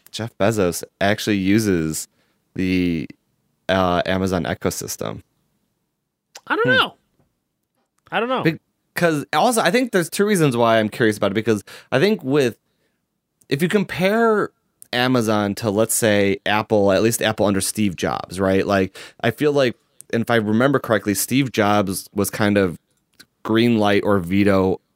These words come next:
Speaker 1: everything that was there. If he didn't see
Speaker 2: Yeah.
Speaker 1: value in it, it wasn't gonna go forward. Um, and I don't think Amazon necessarily works the same way. And so I could see that the, you know, Echo team and the en-,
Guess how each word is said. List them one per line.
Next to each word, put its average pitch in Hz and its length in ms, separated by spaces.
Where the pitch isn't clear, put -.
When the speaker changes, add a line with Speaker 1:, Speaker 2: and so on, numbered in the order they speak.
Speaker 1:
everything 98 520
that 87 140
was 80 200
there. 80 340
If - 180
he 123 200
didn't 127 200
see 151 60
Speaker 2:
Yeah. 110 140
Speaker 1:
value 98 400
in 87 80
it, 85 160
it 90 60
wasn't 87 300
gonna 85 160
go 80 220
forward. 50 560
Um, 98 480
and 123 140
I 123 100
don't 185 240
think 165 400
Amazon 123 500
necessarily 117 540
works 98 340
the 101 60
same 92 340
way. 120 340
And 95 120
so 101 340
I 117 100
could 117 180
see 151 540
that 110 420
the, 101 640
you 104 100
know, 95 240
Echo 104 480
team 127 520
and 98 100
the 95 60
en-, 98 180